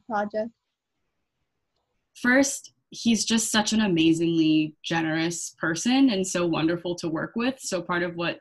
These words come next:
Speaker 2: brought me to the project was just wanting to work with him specifically.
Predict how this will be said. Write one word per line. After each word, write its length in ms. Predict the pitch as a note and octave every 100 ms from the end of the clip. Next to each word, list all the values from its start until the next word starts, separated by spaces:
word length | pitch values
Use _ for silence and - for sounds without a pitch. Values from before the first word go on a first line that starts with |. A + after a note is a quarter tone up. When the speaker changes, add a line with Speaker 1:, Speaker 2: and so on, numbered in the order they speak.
| _ _ _ _ _ _
Speaker 2:
brought 220 | - F3+ G3+
me 100 | G3+
to 120 | F#3+
the 80 | F3+
project 540 | F3+ E3+ E3+ G#3 -
was 160 | F3+ E3+
just 380 | F3 E3+ - _
wanting 360 | - F#3 G3 G3+
to 140 | F3+ F3+
work 200 | F3 F3+
with 140 | F3
him 180 | F3+ F3
specifically. 880 | E3+ E3+ D#3+ D#3 D#3 - - D3+